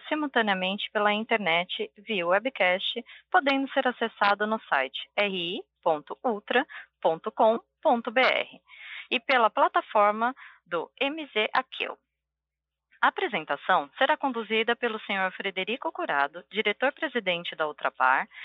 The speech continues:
e pelo senhor Rodrigo Pizinato, diretor financeiro e de relações com investidores da Ultrapar.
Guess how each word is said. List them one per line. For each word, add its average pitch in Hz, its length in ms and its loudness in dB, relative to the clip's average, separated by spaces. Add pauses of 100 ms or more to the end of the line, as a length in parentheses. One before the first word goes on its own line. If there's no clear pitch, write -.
(140)
e 285 60 -8
pelo 302 280 0
senhor 247 420 2
Rodrigo 269 560 -2
Pizinato, 254 720 0 (380)
diretor 185 420 0
financeiro 247 720 -2
e 311 80 -2
de 294 100 -6
relações 277 600 0
com 240 100 -2
investidores 214 680 -2
da 208 100 4
Ultrapar. - 500 0